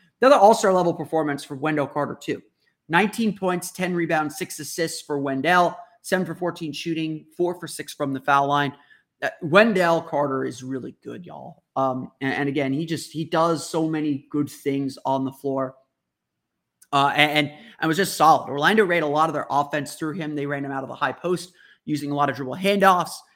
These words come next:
um, letting him make decisions, letting him make plays. A-, and there's a lot of trust, um, in him to make those plays. And, and I think that's, that's really a, a big growth area for him. If, if there's one thing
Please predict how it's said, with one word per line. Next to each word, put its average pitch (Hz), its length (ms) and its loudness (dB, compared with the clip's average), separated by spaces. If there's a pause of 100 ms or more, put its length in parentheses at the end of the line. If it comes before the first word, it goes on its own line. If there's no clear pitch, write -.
(240)
um, 143 260 2
letting 156 220 0
him 151 260 -6
make 151 220 -6
decisions, 160 540 -6
letting 147 180 -4
him 139 80 -4
make 135 220 -8
plays. 165 520 0
A-, - 160 -8
and 135 140 -6
there's 165 140 -2
a 160 60 -2
lot 151 360 2
of 139 140 -4
trust, - 580 -4 (440)
um, 135 280 -4
in 165 160 2
him 147 300 -4
to 143 160 -8
make 143 240 -4
those 135 200 -6
plays. 110 380 -16
And, 123 100 -14
and 127 120 -14
I 127 80 -12
think - 180 -18
that's, 139 300 -14
that's 135 180 -14
really 147 440 -2
a, 127 180 -6
a - 60 -4 (100)
big 156 200 -2
growth 131 360 -6
area 135 260 -6
for 131 140 -12
him. 143 200 -4
If, 131 140 -8
if 123 100 -20
there's 135 220 -8
one 160 240 -2
thing 151 300 -4